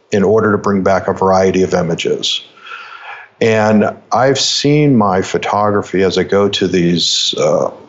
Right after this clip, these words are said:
as the types of trips that I've organized have changed a bit, and we're going to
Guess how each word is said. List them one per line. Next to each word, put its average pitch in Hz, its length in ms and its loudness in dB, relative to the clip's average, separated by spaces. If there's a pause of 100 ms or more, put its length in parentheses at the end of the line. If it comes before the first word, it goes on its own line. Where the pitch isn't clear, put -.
(340)
as 110 420 0
the 101 160 0 (100)
types - 440 -2
of 98 140 -4
trips - 520 -4
that 95 180 0
I've 95 240 0
organized 95 640 0
have 87 140 -4
changed 123 500 0
a 78 40 0
bit, - 420 -2 (460)
and 98 180 2
we're 95 100 2
going 101 380 2
to 95 500 0